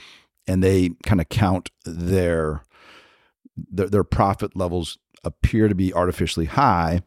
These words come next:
because they're paying themselves minimum wage to cover all these bases.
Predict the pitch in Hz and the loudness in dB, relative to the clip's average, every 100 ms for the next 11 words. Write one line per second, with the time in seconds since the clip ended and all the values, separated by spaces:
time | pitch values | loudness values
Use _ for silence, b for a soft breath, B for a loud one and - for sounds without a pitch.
0 | _ - 101 110 95 87 92 - 101 95 | _ -8 -2 0 0 0 -2 0 2 2
1 | 95 - 85 92 98 92 87 92 92 87 | 2 0 0 0 0 0 0 0 2 0
2 | 82 - - 87 87 - 69 73 78 110 | -2 -4 0 2 0 -2 -6 -6 -4 0
3 | 117 - 60 | 0 0 -6